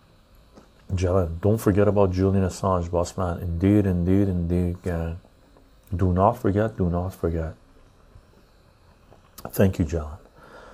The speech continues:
Free Assange, free Assange, free Assange. Julian Assange, the publisher and journalist that has been crucified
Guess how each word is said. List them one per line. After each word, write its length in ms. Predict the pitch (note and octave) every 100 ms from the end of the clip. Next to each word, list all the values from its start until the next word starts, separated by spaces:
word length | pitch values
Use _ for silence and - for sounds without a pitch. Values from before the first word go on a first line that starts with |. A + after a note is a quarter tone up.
| -
Free 260 | - A2 A2+
Assange, 460 | - B2 A#2 A2+
free 220 | - - A2
Assange, 520 | - A2+ A2 G#2+ A2
free 240 | - -
Assange. 580 | - - G2 F#2 - - - - - A#2+
Julian 360 | A2 A#2 A#2
Assange, 320 | - A2+ A2+
the 80 | F#2+
publisher 340 | - - - A#2
and 140 | F#2+
journalist 640 | G#2 G#2 G2 E2+ - -
that 60 | G2
has 120 | F#2
been 140 | G#2 G2
crucified 840 | - - - - - - -